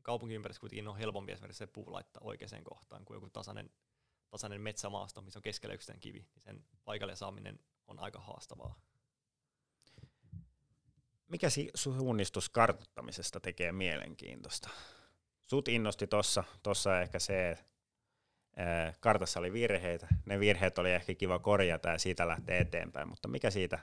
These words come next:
Speaker 2: tekee sun mielestä mielenkiintoista?
Speaker 1: No, siitä tykkään siitä, että tavallaan pääsee uusia paikkoja näkemään, kiertää tuolla maastossa. Ja sitten tykkää paljon, et, niinku metsäkarttan osalta liikkuu metässä, niin se on kiva tavallaan olla se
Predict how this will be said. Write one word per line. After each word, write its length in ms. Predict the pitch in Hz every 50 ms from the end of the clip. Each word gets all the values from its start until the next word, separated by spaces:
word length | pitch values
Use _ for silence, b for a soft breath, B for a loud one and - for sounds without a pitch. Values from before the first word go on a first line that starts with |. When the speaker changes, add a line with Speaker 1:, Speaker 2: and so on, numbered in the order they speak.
| - _
Speaker 2:
tekee 280 | - 92 - - 87 85
sun 180 | - 104 92 80
mielestä 300 | 55 50 - - - - - _ -
mielenkiintoista? 720 | - - 95 76 - - - - - - - - - - _ _ _ _ _ _
Speaker 1:
No, 80 | _ 131
siitä 240 | - 175 175 185 -
tykkään 340 | 139 131 - - 135 131
siitä, 180 | 123 135 123 113
että 100 | 107 -
tavallaan 320 | - 110 110 107 107 107
pääsee 400 | 113 120 113 110 - 117 113 110
uusia 340 | - - 123 110 104 113 107
paikkoja 340 | - 113 107 - - 117 113
näkemään, 360 | 110 107 - 110 107 - -
kiertää 260 | - - - 107 -
tuolla 220 | - - - 57 -
maastossa. 540 | - - - - - - 117 117 - - - - -
Ja 60 | 117
sitten 140 | 110 - 127
tykkää 320 | 127 139 - - 120 117
paljon, 280 | 110 - 110 110 110 110
et, 180 | 113 113 _ _
niinku 160 | - 107 104 110
metsäkarttan 520 | 113 113 - - - 104 104 101 - -
osalta 220 | 104 98 - - 113
liikkuu 320 | - 117 110 - - - 104
metässä, 420 | 104 104 110 101 - - - - _ _ _
niin 80 | 123
se 60 | 110 110
on 60 | 110
kiva 220 | 110 120 110 104
tavallaan 380 | 101 107 104 104 101 104 104 104
olla 160 | 104 104 101
se 180 | - - 107